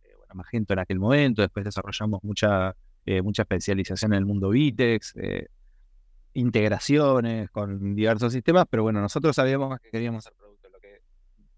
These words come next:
de alguna forma, al no estar, eh, buscando un producto, digamos, sino es como, como a la, a la, a la espera de que realmente esa inspiración nazca, empezamos en el mundo del front.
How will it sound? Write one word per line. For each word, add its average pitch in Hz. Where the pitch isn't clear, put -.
de 110
alguna 123
forma, 143
al 117
no 135
estar, 135
eh, 101
buscando 131
un 123
producto, 127
digamos, 113
sino 117
es 101
como, 98
como 107
a 101
la, 101
a 104
la, 98
a 107
la 107
espera 127
de 113
que 110
realmente 117
esa 113
inspiración 113
nazca, 156
empezamos 120
en 110
el 107
mundo 110
del 107
front. -